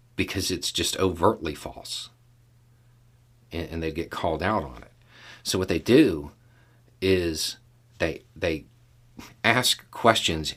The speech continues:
in a leading manner to get somebody to the right conclusion. Are you aware of anybody that does that on Fox News?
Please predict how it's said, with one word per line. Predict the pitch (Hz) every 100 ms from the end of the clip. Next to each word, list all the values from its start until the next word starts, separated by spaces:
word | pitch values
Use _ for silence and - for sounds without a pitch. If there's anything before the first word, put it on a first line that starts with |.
| -
in | 92
a |
leading | 80 85 107 110 95
manner | 82 87 85 - - _ _ _ _ _ _ _ _ _ _
to | -
get | 87 110 -
somebody | - 92 82
to | 80 87
the |
right | 78 78 78
conclusion. | 85 - 117 117 - - - _ _ _ _ _ _ _ - - _ _ -
Are | 98
you | 92
aware | 85 76 73 92 110 -
of | 92
anybody | 87 87 82 80
that | 80 80
does | 80 80
that | 82
on | 82 82
Fox | 85 80 -
News? | 73 82 -